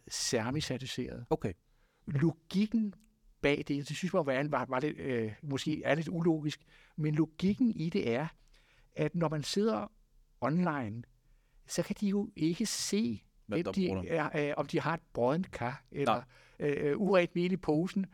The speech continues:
Speaker 1: lige hos ham, der ringer op fra det værksted, de kender godt i forvejen. De skal jo sikre sig, at, at der er styr på det.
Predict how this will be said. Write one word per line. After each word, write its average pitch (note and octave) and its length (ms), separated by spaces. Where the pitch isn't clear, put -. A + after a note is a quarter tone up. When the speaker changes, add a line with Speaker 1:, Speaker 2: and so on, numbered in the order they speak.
Speaker 1:
lige E3+ 200
hos F3 120
ham, C#3+ 160
der D#3+ 180
ringer D3 200
op C3 220
fra - 220
det D#3+ 120
værksted, C3+ 300
de D#3+ 120
kender C3+ 260
godt A2 200
i D3 40
forvejen. C3 600
De E3 60
skal - 140
jo F3+ 60
sikre F#3 380
sig, E3 300
at, C#3+ 160
at - 180
der C3 60
er B2 60
styr E3+ 300
på C3 260
det. D3+ 120